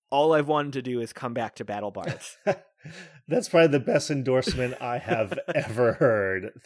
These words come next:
Speaker 2: Thank you for that.
Speaker 1: <laughs> You're welcome. I, I'm, I'm the kind of guy that I like learning how to do new things and, and experimenting with new things,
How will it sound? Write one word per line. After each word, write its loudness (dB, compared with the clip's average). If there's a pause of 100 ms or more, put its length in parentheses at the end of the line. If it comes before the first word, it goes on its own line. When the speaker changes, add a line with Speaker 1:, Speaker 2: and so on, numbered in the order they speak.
(120)
Speaker 2:
Thank 0 (160)
you 4
for -6
that. 0 (100)
Speaker 1:
<laughs> -20
You're 0
welcome. -2 (340)
I, 0
I'm, 0 (480)
I'm 2
the 0
kind -6
of -8
guy 2
that 0
I -4
like -2
learning -4
how -6
to -4
do -6
new -4
things -10
and, -8 (120)
and -10
experimenting -6
with -8
new -4
things, -8